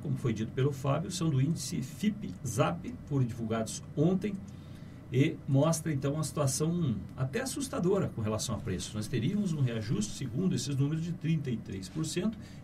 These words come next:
enquanto das outras capitais foi de onze por cento. Mas mesmo que a gente considere que é um erro de método e que não chegue a trinta e três por cento,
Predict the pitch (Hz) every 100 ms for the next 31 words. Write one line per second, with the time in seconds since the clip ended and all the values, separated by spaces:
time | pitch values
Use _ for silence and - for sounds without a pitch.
0 | - 220 160 151 160 190 190 135 113 120
1 | 131 - - - 101 113 - - - -
2 | - 113 113 123 - 147 147 120 104 -
3 | - 135 226 220 269 302 269 269 185 175
4 | 180 160 156 127 107 95 135 113 135 107
5 | 107 107 107 135 131 95 95 - - -
6 | - 180 180 139 - 202 180 113 98 -
7 | - - - 104 - 190 208 185 117 -
8 | 104 92 - 135 - 208 -